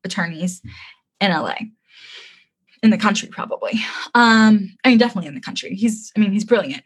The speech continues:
He's brilliant and extremely successful. But it's like, he didn't care that she was a waitress. Like, he met her at, you know, this place that he often went, still goes,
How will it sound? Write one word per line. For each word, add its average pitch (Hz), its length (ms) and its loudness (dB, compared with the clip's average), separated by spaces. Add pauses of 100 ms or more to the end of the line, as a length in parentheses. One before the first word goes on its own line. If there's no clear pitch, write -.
He's 214 100 -14
brilliant 302 340 0
and 202 100 -4
extremely 180 360 -4
successful. - 520 -14 (680)
But 240 140 2
it's 269 120 -2
like, 294 260 2 (440)
he 240 300 -12
didn't 403 140 -6
care 349 220 -4
that 494 100 2
she 285 120 -2
was 220 100 -2
a 202 60 0
waitress. - 600 -6
Like, 226 140 0 (560)
he 240 340 -10
met 320 180 -2
her 370 280 0
at, 220 360 0 (120)
you 240 140 -2
know, 233 300 -2
this 247 460 -4 (120)
place 494 280 2
that 220 100 0
he 220 180 -2
often 240 800 0
went, 202 400 -4 (220)
still - 260 2
goes, 180 380 -4